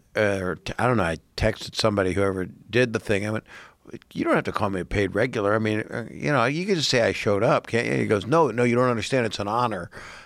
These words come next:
I'm like, "But I don't take the pay. I never take the pay. I'm a paid regular." I don't, but I didn't realize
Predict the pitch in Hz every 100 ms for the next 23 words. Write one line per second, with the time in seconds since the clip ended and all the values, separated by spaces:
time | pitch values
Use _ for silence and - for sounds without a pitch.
0 | - - 139 - - 196 277 190 165 -
1 | - 117 160 190 - 127 151 220 175 156
2 | - - 135 180 151 185 - - - -
3 | - - - 156 - 147 185 151 180 165
4 | 117 123 123 156 160 - 113 135 151 143
5 | 143 165 123 101